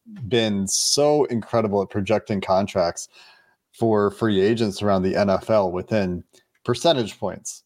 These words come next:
quite often, sometimes nailing exact numbers and durations,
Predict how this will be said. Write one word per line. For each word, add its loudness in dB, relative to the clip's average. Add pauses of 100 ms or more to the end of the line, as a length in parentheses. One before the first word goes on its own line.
(120)
quite 2
often, 0
sometimes 0
nailing 2
exact 0
numbers 0
and 0
durations, -2